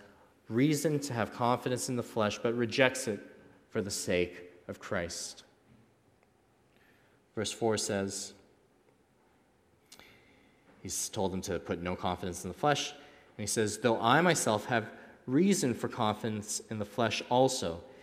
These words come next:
if anyone th-, else thinks he has reason for confidence in the flesh, I have more. Paul's argument is that if anyone had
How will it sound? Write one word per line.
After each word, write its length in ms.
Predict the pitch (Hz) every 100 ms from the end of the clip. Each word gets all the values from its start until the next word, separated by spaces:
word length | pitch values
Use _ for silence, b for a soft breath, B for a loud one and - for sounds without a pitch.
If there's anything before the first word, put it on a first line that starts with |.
| B B
if 160 | 101 - -
anyone 480 | 135 160 196 185 175
th-, 120 | - - - -
else 320 | 120 120 120
thinks 320 | - 117 110 -
he 80 |
has 220 | 113 101 110
reason 280 | 107 113
for 160 | 107 -
confidence 560 | - 107 101 110 101 -
in 60 |
the 60 | 104
flesh, 460 | - 110 104 - - B B B 98
I 360 | 98 98 104
have 520 | 101 98 95 98 98
more. 460 | 98 92 98 98 87 - - - _ _ _ _ _ _ _ _ _ - -
Paul's 260 | - 104 107
argument 460 | 113 113 117 113 -
is 340 | 117 117 113
that 340 | 110 107 110 -
if 160 | 104 -
anyone 420 | 113 127 131 117
had 340 | 110 101 -